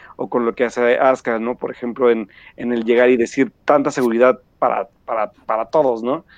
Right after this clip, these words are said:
Entonces, esta parte del síndrome del erizo creo que es algo muy importante en el aspecto exactamente del cómo nosotros como seres humanos a veces nos encerramos a nosotros mismos para poder evitar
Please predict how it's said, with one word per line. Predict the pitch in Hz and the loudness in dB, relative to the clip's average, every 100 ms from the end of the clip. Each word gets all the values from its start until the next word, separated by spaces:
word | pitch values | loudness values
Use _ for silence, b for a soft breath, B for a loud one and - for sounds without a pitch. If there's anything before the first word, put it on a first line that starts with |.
| b b b | b b b
Entonces, | 156 202 214 | 2 2 4
esta | 208 | 2
parte | - 247 | 2 0
del | 285 | 0
síndrome | 240 247 208 | 0 2 4
del | 151 | 4
erizo | 156 196 | 2 0
creo | 190 | -2
que | 208 | -4
es | 196 - - | -8 -6 -2
algo | 156 175 | 0 0
muy | 170 175 | -2 -6
importante | 170 147 123 139 135 151 156 b b _ _ - | -6 -8 -4 -4 -4 -6 -8 b b _ _ -6
en | 135 | 0
el | 139 | 2
aspecto | 135 - 143 - 175 156 - | 2 0 -2 4 4 4 -4
exactamente | - 156 - 156 147 147 160 | -6 -6 -4 -2 -2 -4 -2
del | 131 120 | 0 -2
cómo | - 143 156 | -2 -4 -2
nosotros | 135 135 143 | -4 -6 -10
como | - 117 | -10 -10
seres | 131 135 | -6 -8
humanos | 120 127 131 127 | -4 -4 -4 -4
a | |
veces | 120 131 - b b b _ _ | -6 -6 -10 b b b _ _
nos | 135 131 127 - - | 0 2 2 -2 -4
encerramos | 139 127 135 151 170 | -2 0 2 4 2
a | 160 | -2
nosotros | 127 131 143 | -4 -4 -4
mismos | 139 147 | -2 -4
para | 135 117 113 | -2 0 0
poder | 123 123 | 2 4
evitar | 127 120 - 127 120 | 4 0 0 0 0